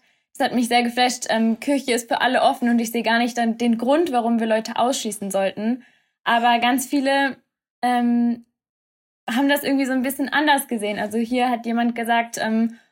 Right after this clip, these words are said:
Homosexuelle werden abgelehnt. Ähm, ich hab das Gefühl, die, die Regeln erdrücken mich. Das fängt bei einer Kleiderordnung an und hört irgendwie bei der Liturgie auf. Ähm, oder dass, dass es bei der Kirche gar nicht um Glauben geht, sondern eher um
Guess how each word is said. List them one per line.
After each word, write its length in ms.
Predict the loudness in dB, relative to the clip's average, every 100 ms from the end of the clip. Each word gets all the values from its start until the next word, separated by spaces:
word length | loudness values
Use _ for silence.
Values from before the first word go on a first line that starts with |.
| _ -2
Homosexuelle 760 | 2 2 2 -2 0 0 2 2
werden 240 | 2 2 0
abgelehnt. 760 | -2 0 0 2 2 2 0 0
Ähm, 240 | -2 -2
ich 100 | -4 -6
hab 100 | -6
das 160 | -8
Gefühl, 320 | -8 -2 -2 2
die, 300 | 2 0 -4 _ -2
die 100 | 0
Regeln 380 | 2 2 0 0
erdrücken 520 | -4 -2 -4 0 0
mich. 220 | 0 -2
Das 160 | -6 -4
fängt 260 | -2 0
bei 80 | 0
einer 260 | 2 0 -2
Kleiderordnung 840 | -2 0 2 2 2 2 2 0
an 220 | 0 2
und 160 | 2 2
hört 220 | 2 2
irgendwie 220 | 0 -2 0
bei 140 | -2
der 120 | 0
Liturgie 640 | 0 -2 -2 -2 0 0 0
auf. 440 | 2 2 0 -6 _ _ _ -4
Ähm, 260 | 0 0
oder 240 | 0 0 2
dass, 300 | 2 -2 -6
dass 240 | -6 -6
es 140 | -10 -2
bei 340 | 2 2 2
der 120 | -2
Kirche 360 | -2 -2 -2 0
gar 180 | 0 0
nicht 200 | -2 -2
um 200 | -2 0
Glauben 380 | 2 2 2 0
geht, 200 | 0 -2
sondern 300 | -6 -6 -4
eher 320 | -2 0 0
um 260 | 0 -2